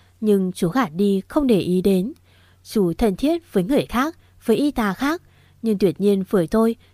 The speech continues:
thì không hề răng lấy nửa lời. Để rồi, cho đến hôm nay, khi tận mắt chứng kiến chú buông lời yêu thương với một người nữ y tá khác, tôi đã chẳng còn mạnh mẽ được nữa mà chạy thật nhanh ra khỏi đó,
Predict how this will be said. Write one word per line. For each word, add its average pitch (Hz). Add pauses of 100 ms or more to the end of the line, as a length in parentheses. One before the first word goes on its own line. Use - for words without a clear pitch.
thì 208
không 320
hề 226
răng 208
lấy 196
nửa 294
lời. 165 (580)
Để 202
rồi, 175 (240)
cho 233
đến 185
hôm 240
nay, 220 (280)
khi 196
tận 208
mắt 277
chứng 190
kiến 202
chú -
buông 302
lời 214
yêu 214
thương 214
với 214
một 277
người 202
nữ 208
y 214
tá 190
khác, 269 (520)
tôi 190
đã 196
chẳng 226
còn 165
mạnh 190
mẽ 220
được 202
nữa 240 (320)
mà 196
chạy 214
thật 180
nhanh 202
ra 302
khỏi 247
đó, 185